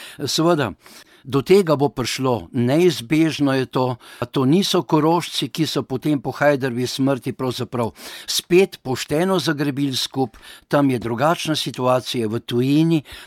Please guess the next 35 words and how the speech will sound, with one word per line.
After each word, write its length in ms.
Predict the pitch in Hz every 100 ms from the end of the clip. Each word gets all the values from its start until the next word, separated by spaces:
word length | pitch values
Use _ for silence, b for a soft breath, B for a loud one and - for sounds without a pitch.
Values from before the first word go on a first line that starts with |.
| -
pa 100 | 117
mislim, 400 | 123 185 - 156
da 60 |
bo 140 | 131 131
počasi, 500 | 123 117 135 139 - -
eh, 140 | 139
ti 140 | 117 131
naši 360 | 131 139 -
ljudje, 300 | 120 113 135
da 100 | 123
bojo 160 | 110 117
počasi 480 | 123 - 143 139 131
ugasnili, 680 | 117 135 147 160 151 156 -
razen 640 | 123 120 131 139 131 160 -
Argentine. 840 | 156 139 139 131 131 117 104 95 B B B -
Ko 100 | 151
bomo 200 | 143 143
mi 380 | 143 160 196
vsi 360 | 170 131 - 202
Slovenci 720 | - 170 147 156 156 - 139
se, 240 | - 156
se 220 | 123 175 143
že 200 | 135 127
prodali, 680 | - 139 120 135 143 165 160 B B -
bojo, 340 | 143 135 135 120 165
bojo 440 | 110 135 123 123
v 120 | 117
Argentini 640 | 123 117 123 - 156 151 117 B B
še 180 | - 139
vedno 360 | 127 170 135 143
zelo 320 | 117 185 214
močna 480 | 165 156 147 151 135
slovenska 600 | - 127 139 139 - 123
kulturna 480 | 127 117 151 139 123
skupnost. 640 | - 160 156 135 120